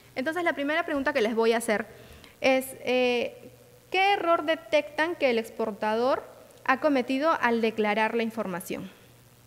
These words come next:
¿Qué información no debió consignar en su declaración jurada de origen? Ujú, claro que sí, el combustible. Porque, ¿qué nombre llevan este tipo de materiales? Claro, materiales indirectos.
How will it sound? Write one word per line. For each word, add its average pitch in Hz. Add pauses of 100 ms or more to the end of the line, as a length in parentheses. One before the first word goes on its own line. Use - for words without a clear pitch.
(720)
¿Qué 330
información 277
no 285
debió 254
consignar 220
en 202
su -
declaración 185
jurada 190
de 180
origen? - (1200)
Ujú, 269
claro 277
que 269
sí, 285
el 220
combustible. 226 (380)
Porque, 269 (300)
¿qué 349
nombre 359
llevan 302
este 294
tipo 277
de 277
materiales? 208 (720)
Claro, 214
materiales 240
indirectos. 202